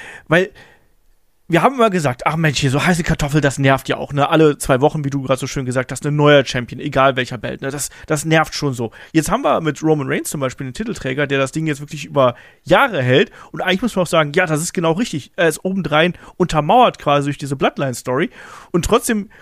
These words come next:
kommen jetzt immer mehr Kritiker, die sagen, ah ja, also jetzt reicht's auch langsam, ne? Das kann jetzt auch mal ein anderer tragen und überhaupt, der Roman, der ist ja auch nie da, das finde ich total blöd. Ich finde halt schon, dass der Roman Reigns der, äh,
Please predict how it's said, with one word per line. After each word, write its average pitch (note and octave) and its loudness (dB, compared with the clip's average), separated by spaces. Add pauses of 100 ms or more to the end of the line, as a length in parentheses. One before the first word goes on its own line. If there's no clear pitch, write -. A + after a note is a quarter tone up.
kommen G3+ 0
jetzt F3 0
immer A#3+ 2
mehr E3+ 0
Kritiker, C4+ -2
die A#3 -6
sagen, A3+ 0 (580)
ah C#3 -2
ja, C#3+ 2
also B2 -4 (640)
jetzt - 0
reicht's C#3+ 0
auch C3+ -6
langsam, A2+ -4
ne? C3 0
Das C3+ -2
kann F3 -2
jetzt E3+ -6
auch D#3+ -12
mal C#3+ -2
ein A#2+ -8
anderer F3+ 2
tragen D#3 0 (280)
und D#3+ 2
überhaupt, E3+ 2 (240)
der D3 4
Roman, D#3+ 6
der D3+ -2
ist C3 -6
ja - -12
auch C#3+ -14
nie A2 -12
da, F3+ 4 (180)
das C#3 -2
finde D3 -6
ich - -8
total A#2+ -8
blöd. F#3+ 4 (360)
Ich - -6
finde A#3+ 0
halt D#3 4
schon, F4+ -4
dass - -2
der C3 -2 (300)
Roman D3+ 2
Reigns C3+ 2 (580)
der, C#3+ 6
äh, A#2+ -2